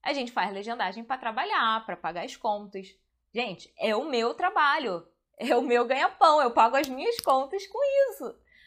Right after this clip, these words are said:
né? Então, daí a importância de você saber o quanto você pode cobrar, o quanto você tem que cobrar, o mínimo que você pode chegar na sua tarifa. Pra você também não sair dando desconto pra ficar pegando cliente, aí chega no final do mês a conta não fecha.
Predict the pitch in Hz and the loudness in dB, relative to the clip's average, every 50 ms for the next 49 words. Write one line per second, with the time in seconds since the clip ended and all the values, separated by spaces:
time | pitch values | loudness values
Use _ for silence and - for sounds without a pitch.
0 | _ _ _ _ - 220 233 240 262 302 320 - - - 269 285 277 269 - 285 | _ _ _ _ -6 -2 0 0 0 0 -2 -6 -10 -10 -10 -10 -10 -4 0 2
1 | 277 302 349 392 330 277 254 262 277 277 285 311 349 349 349 381 392 - - 320 | 2 4 4 2 0 0 0 -2 -2 -2 -4 -8 -8 -6 -6 -8 -8 -6 -6 -4
2 | 302 330 392 427 - - 277 240 233 233 240 247 - 262 240 226 240 233 233 233 | -4 -2 -4 -4 -6 -8 -10 -8 -8 -10 -10 -8 -6 -4 -4 -2 -4 -6 -6 -6
3 | - 247 247 269 269 277 247 226 233 233 247 233 - - 214 214 214 - - 208 | -8 -8 -8 -8 -8 -10 -10 -10 -8 -8 -10 -10 -6 -6 -6 -6 -6 -8 -12 -10
4 | 185 190 190 208 208 - 226 226 220 226 233 240 233 233 - - 240 247 269 320 | -6 -4 -4 -4 -4 -6 -10 -10 -10 -10 -8 -8 -10 -10 -8 -8 -6 -6 -6 -8
5 | 311 - - - 214 190 180 175 175 180 196 208 202 208 220 247 285 320 349 339 | -10 -10 -10 -10 -8 -8 -6 -4 -4 -2 -2 -2 -2 -4 -4 -4 -2 -2 -2 -4
6 | 330 277 254 247 254 208 208 214 208 233 - - 202 196 190 - - 196 180 180 | -4 -4 -6 -8 -8 -10 -10 -10 -10 -10 -8 -8 -8 -8 -8 -10 -10 -8 -6 -4
7 | 180 180 180 185 185 190 180 - - 170 165 165 170 180 185 190 - 190 190 _ | -4 -6 -6 -8 -10 -12 -14 -12 -12 -14 -12 -12 -14 -16 -16 -16 -18 -20 -20 _
8 | _ _ _ _ _ - 233 233 233 262 269 - 277 285 277 277 285 311 277 240 | _ _ _ _ _ -2 0 0 0 0 -2 -2 -2 -2 -4 -4 -2 -2 -2 -2
9 | 247 247 247 254 220 - - - 220 208 208 214 - 208 208 - - - - 196 | -2 -4 -4 -6 -8 -10 -8 -6 -4 -4 -4 -2 -4 -4 -4 -4 -6 -6 -6 -6
10 | 190 185 185 185 - 202 196 214 285 311 285 240 233 - - _ _ _ - - | -6 -8 -8 -8 -10 -8 -6 -6 -4 -4 -4 -6 -8 -10 -14 _ _ _ -10 -4
11 | - 247 262 254 339 262 262 262 269 - 254 247 247 247 269 254 233 240 277 269 | -2 -2 -2 -2 -4 -4 -4 -4 -6 -4 -4 -4 -4 -4 -4 -6 -6 -4 -4 -4
12 | - 262 269 262 294 294 330 339 - 392 330 262 233 - - - 233 | -6 -6 -8 -8 -10 -12 -12 -12 -10 -10 -10 -10 -10 -14 -18 -20 -20